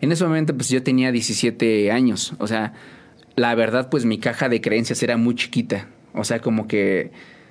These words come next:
como que no se me ocurrían muchas cosas, como, o sea, no, no sabía ni quién acudir, como decirle, "Oye, ¿dónde estudia música?".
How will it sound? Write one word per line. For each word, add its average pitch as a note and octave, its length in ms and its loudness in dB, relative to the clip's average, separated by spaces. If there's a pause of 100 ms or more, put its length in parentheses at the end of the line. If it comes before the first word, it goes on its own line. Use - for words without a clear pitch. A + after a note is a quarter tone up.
(380)
como A#2 280 0
que A#2+ 120 0
no B2 140 2
se C#3+ 120 0
me C3+ 100 2
ocurrían A#2+ 440 0
muchas B2+ 240 0
cosas, B2+ 280 -2
como, A2 280 0
o A#2 80 -2
sea, C3+ 120 0
no, E3 200 2
no D3+ 560 0
sabía D#3 240 0
ni D#3 140 0
quién D#3 180 0
acudir, D3 380 0
como A#2+ 220 0
decirle, B2+ 240 0
"Oye, F3+ 220 2
¿dónde F3 220 2
estudia E3+ 260 0
música?". F3+ 580 0